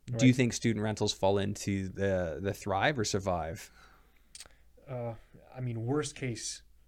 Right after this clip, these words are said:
Speaker 2: survive.
Speaker 1: Yeah.
Speaker 2: Best case, thrive.
Speaker 1: Yeah, best case, thrive.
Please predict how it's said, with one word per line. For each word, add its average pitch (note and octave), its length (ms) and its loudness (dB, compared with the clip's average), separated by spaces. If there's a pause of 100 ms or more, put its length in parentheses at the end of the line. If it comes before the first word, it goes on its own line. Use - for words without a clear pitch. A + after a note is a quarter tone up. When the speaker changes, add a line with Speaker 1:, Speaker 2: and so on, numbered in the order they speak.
Speaker 2:
survive. A2 580 -6
Speaker 1:
Yeah. A#2 260 4 (360)
Speaker 2:
Best C3 280 0
case, A#2+ 240 -2
thrive. G#2+ 560 -8
Speaker 1:
Yeah, F#2 280 -2
best F2 280 -6
case, F#2+ 180 -2
thrive. F#2 320 -4